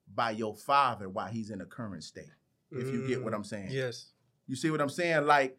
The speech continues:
Speaker 1: I love my dad.
Speaker 2: Mm.
Speaker 1: I want my dad around. You hear what I'm saying? But because your father is so immature at this state,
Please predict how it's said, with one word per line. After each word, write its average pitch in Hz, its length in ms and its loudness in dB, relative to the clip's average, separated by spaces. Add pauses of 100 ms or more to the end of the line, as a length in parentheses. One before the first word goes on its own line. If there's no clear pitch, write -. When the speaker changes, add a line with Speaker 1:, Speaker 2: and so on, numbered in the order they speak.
(260)
Speaker 1:
I 151 100 10
love 156 380 10
my 151 180 6
dad. 131 440 0 (440)
Speaker 2:
Mm. 135 140 -8
Speaker 1:
I 151 120 8
want 156 300 6
my 151 200 6
dad 151 360 6
around. 135 760 2 (360)
You 139 140 2
hear 170 120 10
what 170 120 6
I'm 160 100 6
saying? 175 480 2 (500)
But 160 160 2
because 185 420 4
your 185 140 8
father 185 580 8
is 127 140 0
so 208 360 4
immature 233 760 8
at 151 160 0
this 123 180 -4
state, 110 340 -6